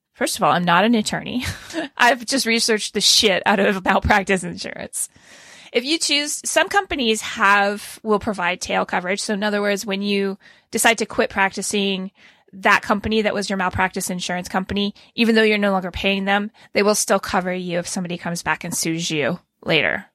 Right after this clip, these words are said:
And I can't remember how many years. We'll ask Rachel. I can't remember how many years they can come back and still get you. But that company will provide what's called a tail rider.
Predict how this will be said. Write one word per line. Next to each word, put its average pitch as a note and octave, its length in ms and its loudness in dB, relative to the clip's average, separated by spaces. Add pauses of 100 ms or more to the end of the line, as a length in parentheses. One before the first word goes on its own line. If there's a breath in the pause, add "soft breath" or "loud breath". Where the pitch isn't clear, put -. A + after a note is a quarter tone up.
(320)
And A#3 140 0
I B3+ 140 4
can't C4 240 2
remember A#3 280 4
how A3 100 2
many F#3+ 240 0
years. E3 300 0
We'll F#3 120 2
ask E3+ 260 0
Rachel. D3 340 -6 (460)
I A#3 80 0
can't C#4+ 140 0
remember A3 260 2
how G3+ 80 2
many F3+ 160 -2
years E3 520 0 (180)
they F3 120 0
can F3 160 -2
come E3 140 0
back D#3 180 0
and E3+ 100 -2
still E3 180 0
get - 260 -2
you. - 100 -4 (640 loud breath)
But G#3 320 2
that - 160 0
company G#3+ 480 0
will F#3 160 -2
provide F3+ 420 -4
what's - 160 -10
called F3+ 200 -6
a F3+ 40 -6
tail F3+ 320 0
rider. - 380 -6